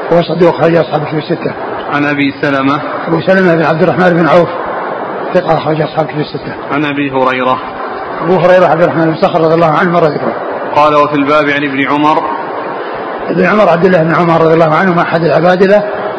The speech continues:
Speaker 1: الأربعة وأحد السبعة المكثرين من حديث رسول الله صلى الله عليه وسلم.
Speaker 2: وأبي بكرة.
Speaker 1: أبو بكر بن نفيع، وهو صحابي، أخرج أصحاب الكتب الستة.
Speaker 2: وأبي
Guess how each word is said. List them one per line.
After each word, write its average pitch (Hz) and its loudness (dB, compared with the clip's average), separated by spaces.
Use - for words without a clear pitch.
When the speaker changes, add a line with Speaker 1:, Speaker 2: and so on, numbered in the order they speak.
Speaker 1:
الأربعة 170 2
وأحد 160 2
السبعة 156 0
المكثرين 160 0
من - -6
حديث 170 0
رسول 165 0
الله 160 2
صلى - -4
الله 151 0
عليه 147 -2
وسلم. 143 -2
Speaker 2:
وأبي 143 2
بكرة. 143 0
Speaker 1:
أبو 180 2
بكر 190 4
بن 170 2
نفيع، 165 2
وهو 165 2
صحابي، 170 2
أخرج 160 0
أصحاب 160 0
الكتب 135 -8
الستة. 139 -6
Speaker 2:
وأبي 139 0